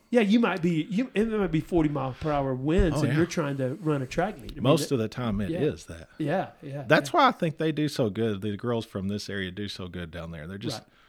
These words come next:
Speaker 2: 'cause they run in such horrible conditions. When you get down there, it's like, "Oh, well, this is"
Speaker 1: <laughs> This is nothing.
Speaker 2: Yeah, this is nice. No wind.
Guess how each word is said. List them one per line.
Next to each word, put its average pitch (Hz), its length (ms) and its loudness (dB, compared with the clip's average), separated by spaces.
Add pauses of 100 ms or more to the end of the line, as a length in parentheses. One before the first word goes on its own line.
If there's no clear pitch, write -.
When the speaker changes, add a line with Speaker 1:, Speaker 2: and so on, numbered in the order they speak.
(440)
Speaker 2:
'cause 113 140 -4
they 117 100 -2
run 110 260 0
in 92 60 -4
such - 280 -12
horrible 90 340 -6
conditions. 87 640 -14
When 92 160 -8
you 90 60 -8
get 95 160 -10
down 90 160 -10
there, 95 160 -8
it's - 180 -16
like, - 160 -20
"Oh, 101 380 -14 (180)
well, 190 160 -2
this - 200 -8
is" 95 60 -10 (160)
Speaker 1:
<laughs> - 120 -20
This 285 260 0
is 151 160 -8
nothing. 170 520 -4
Speaker 2:
Yeah, 269 180 2
this - 240 -4
is 123 80 -12
nice. 226 360 -6 (920)
No 120 140 2
wind. 170 500 0